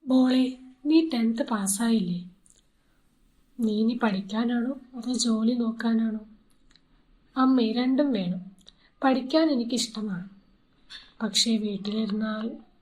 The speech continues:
കുടുംബത്തിൻ്റെ അവസ്ഥ ആലോചിക്കുമ്പോൾ എനിക്കും അതുപോലെയായിരുന്നു. എന്നാൽ ഞാൻ കേട്ടിരുന്നു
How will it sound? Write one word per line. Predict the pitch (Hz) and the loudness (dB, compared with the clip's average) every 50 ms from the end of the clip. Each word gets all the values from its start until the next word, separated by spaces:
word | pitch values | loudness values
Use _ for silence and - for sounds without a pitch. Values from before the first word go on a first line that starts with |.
| _ _ _ _ _ _ _ - | _ _ _ _ _ _ _ -10
കുടുംബത്തിൻ്റെ | - 208 - 202 202 196 208 202 226 220 220 226 226 | -8 -6 -4 -4 -4 -4 -4 -4 -4 -2 -2 -2 -2
അവസ്ഥ | 220 202 196 185 - - - 233 | -4 -4 -6 -8 -8 -8 -6 -4
ആലോചിക്കുമ്പോൾ | 226 226 214 214 220 220 - - - 220 214 208 208 214 214 240 - - _ _ _ _ _ _ _ _ _ _ _ _ _ _ _ _ _ _ _ _ _ _ _ _ _ _ _ - | -4 -2 -4 -4 -6 -8 -10 -10 -10 -8 -8 -8 -8 -8 -10 -12 -14 -18 _ _ _ _ _ _ _ _ _ _ _ _ _ _ _ _ _ _ _ _ _ _ _ _ _ _ _ 4
എനിക്കും | 285 285 294 285 294 - - 320 294 - - | 6 6 6 6 4 2 2 2 2 2 2
അതുപോലെയായിരുന്നു. | 262 233 277 254 285 311 311 311 311 262 208 202 185 185 175 175 190 190 - - - - - _ _ _ _ _ _ 262 | 0 0 2 2 4 4 4 4 4 4 2 2 0 0 0 -2 -2 -4 -6 -10 -16 -20 -20 _ _ _ _ _ _ 0
എന്നാൽ | 269 285 302 302 302 | 2 4 4 4 4
ഞാൻ | 285 247 226 233 262 294 285 - - - - - _ _ _ _ _ - | 4 2 2 2 0 0 -2 -6 -10 -18 -20 -20 _ _ _ _ _ -4
കേട്ടിരുന്നു | 254 233 208 196 - 254 240 233 226 220 214 214 | -2 0 0 0 0 0 0 2 2 0 -2 -4